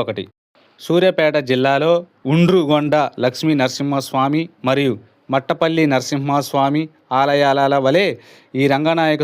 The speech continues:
స్వామి క్షేత్రం కూడా ఆధ్యాత్మికంగా ఎంతో అభివృద్ధి చెందుతుంది. ఈ ఆలయానికి సుదీర్ఘమైన స్థానిక చరిత్ర ఉంది. ఇది తెలంగాణ రాష్ట్రం ఏర్పడిన కొత్త జిల్లా అయిన సూర్యాపేట జిల్లాలోని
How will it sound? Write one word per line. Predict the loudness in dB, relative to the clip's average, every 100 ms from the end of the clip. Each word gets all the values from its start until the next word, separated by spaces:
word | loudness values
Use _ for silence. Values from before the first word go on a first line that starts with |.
| -4
స్వామి | -2 -2 -4 -4
క్షేత్రం | -4 -2 -4 -2
కూడా | 0 2 0 0 -2
ఆధ్యాత్మికంగా | 0 0 0 -2 -4 -2 -2 0 0
ఎంతో | -2 0 0 2
అభివృద్ధి | 0 0 0 0 0
చెందుతుంది. | -2 -4 -8 -8 -8 -12 _ _ _ _ _ _ _ -4
ఈ | -2 0 0
ఆలయానికి | 2 0 0 -2 -2 -2 -2
సుదీర్ఘమైన | -2 0 0 0 -2 0 2 0 -2
స్థానిక | -2 0 0 -2
చరిత్ర | -2 -4 -2 -2 -2
ఉంది. | -4 -6 -10 _ _ -10
ఇది | -8 -4
తెలంగాణ | -2 0 0 0 2 2
రాష్ట్రం | 0 -2 -4 0
ఏర్పడిన | 0 2 0 -2 -2
కొత్త | -2 -2 -2 0
జిల్లా | 2 2 2
అయిన | 0 -2 -4
సూర్యాపేట | -2 0 0 0 0 0 0
జిల్లాలోని | 0 2 2 2 0